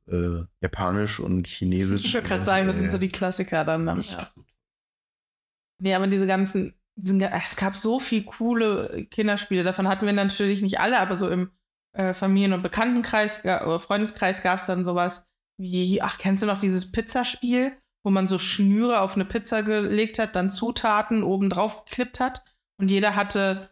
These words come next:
Speaker 2: eine Gabel, die man drehen musste und je nachdem, welche Zutat weggenommen wurde, konnte man seine Nudel weiter aufdrehen.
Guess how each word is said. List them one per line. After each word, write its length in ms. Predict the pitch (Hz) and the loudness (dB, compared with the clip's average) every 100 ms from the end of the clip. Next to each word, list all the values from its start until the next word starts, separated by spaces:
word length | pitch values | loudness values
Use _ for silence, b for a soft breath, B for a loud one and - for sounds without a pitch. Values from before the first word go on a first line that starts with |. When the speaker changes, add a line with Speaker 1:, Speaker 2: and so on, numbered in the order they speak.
| _ _ - | _ _ -2
Speaker 2:
eine 680 | 196 190 185 185 180 180 - | 2 2 2 2 0 -2 -4
Gabel, 400 | 190 170 214 220 | 0 2 4 2
die 100 | 196 | 2
man 160 | 190 185 | 2 2
drehen 340 | 180 190 226 | 2 2 4
musste 460 | 220 233 - 269 254 | 2 2 0 0 0
und 360 | 190 190 196 - | 2 0 -2 -2
je 180 | 196 208 | 0 2
nachdem, 540 | 202 202 208 202 196 | 2 2 2 2 4
welche 260 | 185 190 190 | 2 2 -2
Zutat 680 | - 220 214 196 196 - - | 0 0 2 0 -2 -12 -4
weggenommen 520 | 208 226 220 214 208 | -4 0 2 2 2
wurde, 200 | 214 214 | 0 0
konnte 260 | - 196 | 0 2
man 220 | 202 190 185 | 4 2 4
seine 240 | 190 196 | 4 4
Nudel 340 | 190 220 247 | 4 4 2
weiter 320 | 226 214 214 185 | 2 0 2 0
aufdrehen. 640 | 226 - 233 233 247 | 0 -2 0 0 0